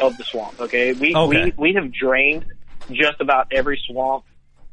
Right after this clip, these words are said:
Speaker 1: Not, that's kind of, that's an extreme, but we
Speaker 2: Just like
Speaker 1: have,
Speaker 2: Donald Trump,
Speaker 1: we have
Speaker 2: right? Draining the
Speaker 1: drained
Speaker 2: swamp.
Speaker 1: <laughs> Yeah, exactly.
Speaker 2: <laughs>
Speaker 1: We've, we've, we've drained a large swath of the swamp. Um, you know, the Everglades is a massive swamp, uh,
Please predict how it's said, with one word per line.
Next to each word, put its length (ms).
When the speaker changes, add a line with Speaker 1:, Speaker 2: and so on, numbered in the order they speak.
Speaker 1:
Not, 220
that's 180
kind 160
of, 140
that's 220
an 80
extreme, 420
but 120
we 80
Speaker 2:
Just 120
like 120
Speaker 1:
have, 60
Speaker 2:
Donald 280
Trump, 220
Speaker 1:
we 40
have 80
Speaker 2:
right? 140
Draining 300
the 60
Speaker 1:
drained 140
Speaker 2:
swamp. 400
Speaker 1:
<laughs> 60
Yeah, 140
exactly. 1120
Speaker 2:
<laughs> 200
Speaker 1:
We've, 240
we've, 400
we've 340
drained 640
a 40
large 600
swath 380
of 100
the 80
swamp. 380
Um, 400
you 100
know, 80
the 140
Everglades 720
is 140
a 100
massive 720
swamp, 460
uh, 280